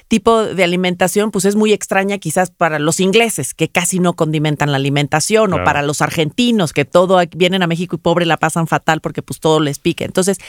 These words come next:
Speaker 1: también entender que depende de dónde nacieron, pues, van a tener más tendencia a consumir alimentos con más, menos picante, más, menos dulces,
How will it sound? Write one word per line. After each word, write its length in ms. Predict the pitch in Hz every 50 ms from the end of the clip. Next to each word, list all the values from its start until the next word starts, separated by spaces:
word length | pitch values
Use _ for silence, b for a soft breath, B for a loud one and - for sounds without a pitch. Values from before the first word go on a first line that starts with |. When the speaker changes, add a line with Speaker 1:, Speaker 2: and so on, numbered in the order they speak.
| B B B B B B
Speaker 1:
también 360 | B 208 214 226 262 285 294 330
entender 580 | 349 320 - 240 196 185 175 170 170 196 214 _ B B B B B B B B
que 200 | - 196 190 - -
depende 480 | 165 175 190 180 - 220 247 269 320 320
de 100 | 311 269
dónde 340 | 208 214 214 214 208 220 220
nacieron, 680 | 208 185 151 - - - 170 170 160 151 151 165 190 196
pues, 160 | - 202 170
van 180 | 208 220 247
a 60 | 269 269
tener 380 | - 214 190 180 190 185 196 196
más 320 | 196 190 190 196 196 -
tendencia 540 | - 208 196 190 180 175 170 170 - 190 180
a 60 | 165
consumir 500 | - 156 151 147 - 156 156 160 165 165
alimentos 540 | 170 165 160 151 156 156 151 - 160 156 -
con 140 | - 147 151
más, 200 | 160 156 156 156
menos 220 | 156 147 147 143
picante, 600 | - - 131 - - 156 156 160 160 - - 156
más, 300 | 156 156 160 156 156 156
menos 380 | 151 160 151 143 143 143 135 135
dulces, 500 | 156 175 180 170 160 - 170 160 165 -